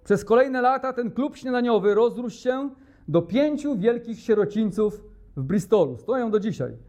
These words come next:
Jak będziecie w Wielkiej Brytanii, możecie pojechać do Bristolu i pójść i zobaczyć, jak Bóg pobłogosławił pracę George'a Millera z dziećmi. George Miller opiekował się jednocześnie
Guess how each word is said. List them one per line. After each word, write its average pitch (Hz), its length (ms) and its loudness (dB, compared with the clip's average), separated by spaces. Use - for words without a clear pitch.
Jak 135 120 -4
będziecie 202 400 0
w 185 40 -2
Wielkiej 208 300 0
Brytanii, 226 480 0
możecie 185 400 -4
pojechać 214 760 0
do 170 140 2
Bristolu 208 500 2
i 190 100 -6
pójść 208 360 -4
i 220 120 -8
zobaczyć, 196 800 -2
jak 196 300 0
Bóg 247 200 -6
pobłogosławił 208 880 0
pracę 240 500 0
George'a 233 500 0
Millera 214 540 0
z 151 60 0
dziećmi. 180 600 0
George 294 260 2
Miller 320 300 0
opiekował 269 540 0
się 277 360 -6
jednocześnie 247 960 0